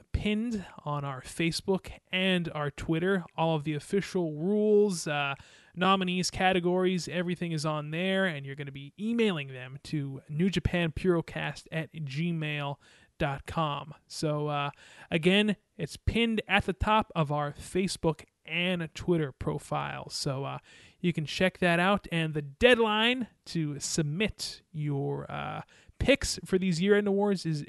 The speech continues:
December fifteenth. So still have plenty of time, if you haven't already, to send us your picks.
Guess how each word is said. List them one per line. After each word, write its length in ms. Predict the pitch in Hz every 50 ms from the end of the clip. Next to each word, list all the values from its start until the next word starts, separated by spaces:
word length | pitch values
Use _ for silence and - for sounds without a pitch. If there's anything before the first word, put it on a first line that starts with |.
| 160 143
December 880 | - 156 151 - - - - 190 202 214 208 196 208 196 190 180 - -
fifteenth. 640 | - - - 185 165 - - - - 165 143 -
So 280 | - - - 156 156 - - - - - - -
still 220 | - - 240 220
have 160 | 202 - -
plenty 500 | - - - 208 233 240 247 240 233 214
of 100 | 196 -
time, 440 | - - 190 185 185 185 185 175 165
if 120 | 156 -
you 80 | - 156
haven't 360 | 139 160 165 160 147 143 147
already, 320 | 143 143 143 143 143 143 139
to 140 | - - 143
send 380 | - - - 185 185 180 170
us 200 | 170 165 151 - - -
your 320 | 151 139 135 147 151 151
picks. 560 | 147 - - 156 135 - - - - - -